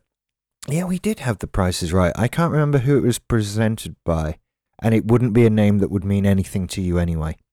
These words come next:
Uh, but we certainly have had, and I, I, I think there's an argument, this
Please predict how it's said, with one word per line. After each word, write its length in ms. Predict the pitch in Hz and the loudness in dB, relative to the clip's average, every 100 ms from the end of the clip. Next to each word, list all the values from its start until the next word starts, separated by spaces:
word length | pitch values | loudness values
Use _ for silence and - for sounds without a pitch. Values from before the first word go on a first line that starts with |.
| _ _ _ _ _ _ _ - | _ _ _ _ _ _ _ -6
Uh, 240 | 98 98 95 - | -2 0 0 0
but 240 | 104 101 - - - - - | 2 2 0 -10 -18 -8 -2
we 100 | 131 | 0
certainly 380 | - 196 170 | 0 0 2
have 160 | 143 131 | 2 2
had, 300 | 139 127 - _ _ _ _ _ - | 0 0 -6 _ _ _ _ _ -10
and 140 | 120 139 | -4 -4
I, 400 | 143 160 160 160 - | -4 -4 -4 -4 -4
I, 80 | 151 | -6
I 20 | |
think 380 | - - 180 - | -4 -6 -4 0
there's 180 | 147 | 0
an 100 | 147 | 2
argument, 640 | 147 147 131 107 92 82 95 | 0 2 0 0 -4 -12 -6
this 320 | 123 - - | -4 -4 -10